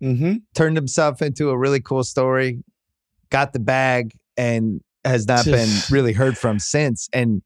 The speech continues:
Speaker 2: you know, to, speaks to a bigger issue of these Miami moves the last couple of years, where after the really smart Jimmy Butler move and the Hero draft pick, the last couple of years, like, every swing,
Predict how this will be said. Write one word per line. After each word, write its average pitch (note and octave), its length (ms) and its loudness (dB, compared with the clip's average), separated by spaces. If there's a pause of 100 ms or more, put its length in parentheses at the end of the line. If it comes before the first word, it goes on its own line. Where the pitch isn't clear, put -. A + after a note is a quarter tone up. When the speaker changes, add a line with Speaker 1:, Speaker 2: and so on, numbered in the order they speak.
(400)
Speaker 2:
you D#3+ 80 4
know, C3 140 4
to, C#3+ 280 0
speaks - 360 -2
to D3+ 160 2
a A#2+ 60 2
bigger D3+ 300 0
issue A#2 320 -2
of G2+ 200 -4
these G2+ 200 -4
Miami B2+ 440 0
moves G#2 340 -2
the A2 60 0
last G#2 240 0
couple G2+ 280 -2
of G2 60 0
years, F#2+ 320 0
where G2+ 320 2
after B2 300 0
the G#2 300 0 (680)
really C#3 320 4
smart B2 340 0
Jimmy B2 240 0
Butler B2 340 0
move A#2+ 380 2
and G#2 100 -2
the G#2+ 60 0
Hero B2 380 2
draft A#2+ 400 0
pick, A#2 240 0 (680)
the B2 80 2
last B2+ 300 2
couple A#2 240 0
of A2 60 0
years, B2 320 0
like, A2 160 -2 (120)
every C#3+ 300 0
swing, C3 560 0